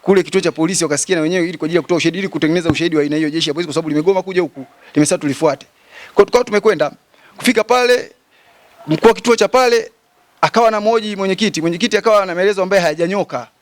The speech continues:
Nikamwambia mwenyekiti, "Basi muache aliye-, aliyeshuhudia hili tukio mkewe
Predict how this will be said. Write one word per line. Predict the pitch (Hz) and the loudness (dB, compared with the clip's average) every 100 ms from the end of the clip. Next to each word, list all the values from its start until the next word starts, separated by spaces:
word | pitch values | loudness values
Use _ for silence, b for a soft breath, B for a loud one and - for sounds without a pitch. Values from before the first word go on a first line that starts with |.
| b b b - | b b b -4
Nikamwambia | 147 180 220 | 0 2 0
mwenyekiti, | 208 190 202 | 0 -4 -2
"Basi | 220 208 | -2 -2
muache | 202 226 220 | -2 0 0
aliye-, | 202 220 180 185 | -4 -4 -4 -2
aliyeshuhudia | 185 214 175 185 208 | 0 0 -2 -4 -2
hili | 202 180 | -2 -6
tukio | 151 196 170 | -10 -4 -2
mkewe | 147 202 147 | 0 0 0